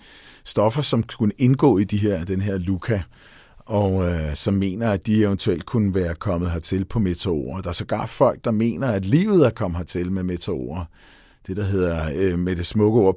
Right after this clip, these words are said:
panspermi, øh, at der simpelthen er liv ude i universet, som, øh, som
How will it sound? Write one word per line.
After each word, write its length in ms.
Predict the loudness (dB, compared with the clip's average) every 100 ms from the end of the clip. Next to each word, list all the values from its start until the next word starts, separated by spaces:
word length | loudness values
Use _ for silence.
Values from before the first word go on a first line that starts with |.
| 2
panspermi, 920 | 2 2 0 -2 0 0 4 4 2 0 -8 -18 -20 -20 -2 6
øh, 340 | 8 8 6 4
at 180 | 2
der 60 | 2
simpelthen 420 | 2 2 4 4
er 280 | 4 2 0
liv 240 | 2 2 2
ude 260 | 2 4
i 20 | 4
universet, 680 | 4 2 0 -4 -4 -4
som, 320 | -2 0 2 2
øh, 360 | 0 0 -2
som 320 | -4 -4 -4